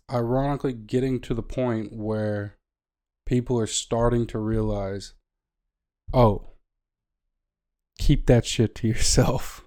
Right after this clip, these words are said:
<laughs> if you don't want problems, if you don't want stress. Keep who you vote for to yourself. Keep who you pray to to yourself.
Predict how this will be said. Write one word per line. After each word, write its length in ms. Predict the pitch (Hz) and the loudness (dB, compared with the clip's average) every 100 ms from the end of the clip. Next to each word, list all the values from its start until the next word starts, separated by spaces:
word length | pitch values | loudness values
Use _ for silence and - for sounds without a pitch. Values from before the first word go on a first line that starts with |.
| - | -8
<laughs> 140 | - 151 | -2 0
if 180 | - 123 | 0 2
you 80 | |
don't 260 | 117 117 107 | 4 4 2
want 260 | 107 107 - | 2 0 -2
problems, 540 | 110 104 104 113 - - - - - | -2 -2 -4 -8 -12 -18 -20 -20 -4
if 80 | 113 | 4
you 80 | |
don't 220 | 110 113 110 | 6 8 6
want 240 | 113 110 | 4 2
stress. 520 | - 110 101 - - - _ _ _ _ _ _ _ _ - | 0 0 -2 -4 -10 -12 _ _ _ _ _ _ _ _ 4
Keep 260 | - 123 - | 6 6 6
who 100 | 117 | 6
you 140 | 113 | 6
vote 340 | 104 110 110 - | 4 2 2 0
for 300 | 113 104 104 | 0 2 2
to 60 | |
yourself. 680 | 104 101 - 101 98 95 - _ _ _ _ _ _ - | 0 -2 -4 -4 -4 -8 -16 _ _ _ _ _ _ -10
Keep 260 | - 110 - | -2 4 4
who 100 | 117 | 4
you 140 | 110 | 0
pray 300 | - 127 123 | 2 4 4
to 240 | - 110 | 4 0
to 160 | 101 - | 0 -2
yourself. 720 | 104 98 - 98 98 - - | -2 -2 -4 -6 -6 -12 -20